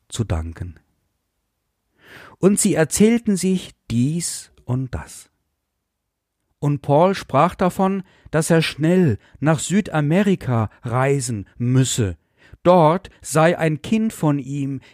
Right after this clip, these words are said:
in eine juristische Auseinandersetzung geraten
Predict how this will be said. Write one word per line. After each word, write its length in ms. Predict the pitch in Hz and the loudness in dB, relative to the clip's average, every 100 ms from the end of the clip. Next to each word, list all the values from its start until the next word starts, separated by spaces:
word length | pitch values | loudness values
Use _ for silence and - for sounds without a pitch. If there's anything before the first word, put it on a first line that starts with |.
| - | -2
in 180 | 160 | -2
eine 340 | 170 156 151 135 _ | 0 -2 -2 -4 _
juristische 920 | - 160 160 262 - - 220 - 185 160 _ | 0 0 4 0 0 -4 -4 0 -2 -2 _
Auseinandersetzung 1200 | 151 170 - 165 151 208 214 160 131 123 151 120 | 0 0 2 0 2 0 0 0 0 -2 -2 0
geraten 640 | 156 135 151 180 196 202 | 2 4 2 2 -2 -6